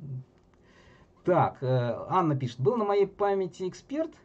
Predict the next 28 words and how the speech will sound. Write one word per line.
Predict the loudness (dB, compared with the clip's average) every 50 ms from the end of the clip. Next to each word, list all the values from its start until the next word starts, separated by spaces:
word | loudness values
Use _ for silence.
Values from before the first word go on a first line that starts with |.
| _ _ _ _ _ -8
э, | -2 0 2 2 4 4 2 2 0 -2 -2
правда, | -4 -4 -2 -2 -2
лет | -2 -2 0
десять | -2 -4 -4 -2
назад, | -2 -2 -2 -2
который | -2 -2 -2 -2 0
был | 0 -2 -2
убеждён, | -2 -4 -4 -4 -6
что | -4 -2 -2
расходы | -2 -2 -4 -4 2 2 2 2 4
зимой | 0 0 0 0 -2 -2
измерять | -2 2 0 0 2 0
нельзя, | -2 -2 0 2 2 2 2 0
так | -2 -6 -6 -6 -10
как | -8 -6
на | -4 -2 0
водотоке | 0 0 0 -2 -2 -4 -8 -8 -6 -6 -4
лёд». | -4 -2 -2 -4 -4 -8 -10 -16 -20 -20 -20 _ -4
Ну, | -2 0 0 0 0 0 2 2 2 2 2 0 -2 -2 -2
тут | -4 -4 -2 -2
не | -4 -2
знаю, | -2 -2 -4 -4
что | -6 -8
сказать. | -12 -10 -10 -8 -8 -8 -10 -12 -14 -18 -16 -14
Э, | -12 -12 -12 -12 -12 -14 -14 -14 -14 -16 -18 -20 _ _ _ _ _
э, | -6 -4 -2 0 0 0 0 0 0 2 2 2 2 2 0 0 -2
э, | -4 -2 -2 -2 -2 -4 -6 -10 -10 -10 -10 -8
и, | -6 -6 -4 -4 -4 -4 -6